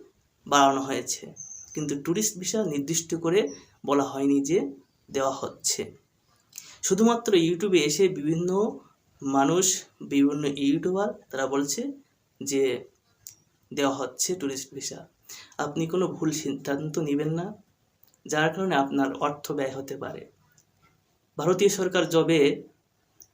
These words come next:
টুরিস্ট ভিসা প্রদান করবে, তখনই আপনি অ্যাপ্লাই করতে পারেন। এতে করে আপনি আপনার অর্থকে বাঁচাতে পারবেন। দেখা যাচ্ছে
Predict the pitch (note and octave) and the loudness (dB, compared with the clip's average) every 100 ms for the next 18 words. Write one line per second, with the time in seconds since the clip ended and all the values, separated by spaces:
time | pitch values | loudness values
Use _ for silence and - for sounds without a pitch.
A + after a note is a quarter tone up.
0 | _ _ - D3 C#3 C#3 C#3 C#3 C#3 D3 | _ _ -8 -4 -4 -2 -2 -2 -2 -2
1 | E3 E3+ F3+ G3+ A3 - _ _ - D3 | 0 2 4 4 0 -8 _ _ -6 -4
2 | D3 E3+ C3+ B2+ D3 F#3+ A3+ - _ _ | -2 0 0 -2 -2 -4 -4 -12 _ _
3 | _ _ C#3+ C3+ C#3 C3+ C3 - C#3 B2 | _ _ -10 -2 0 0 -2 -6 -6 -4
4 | B2 - - _ _ - D3+ F#3 F#3+ A3+ | -6 -8 -14 _ _ -4 -2 0 0 0
5 | - _ _ _ _ - C#3 D3+ F#3+ C#4 | -6 _ _ _ _ -6 -6 -4 -4 -4
6 | - _ _ _ _ _ _ _ _ _ | -10 _ _ _ _ _ _ _ _ _
7 | - D3+ C#3+ C#3 C3 D3 D3 - F#3+ B3+ | -10 -6 0 0 0 -2 -4 -8 -6 -6
8 | C#4 - - C#3 C#3 C#3 B2+ B2+ - - | -8 -14 -8 -6 -4 -8 -8 -8 -8 -12
9 | - _ _ - - _ _ _ _ - | -16 _ _ -20 -20 _ _ _ _ 0
10 | E3 A3 A3+ - B3 E3+ | 2 4 4 4 4 4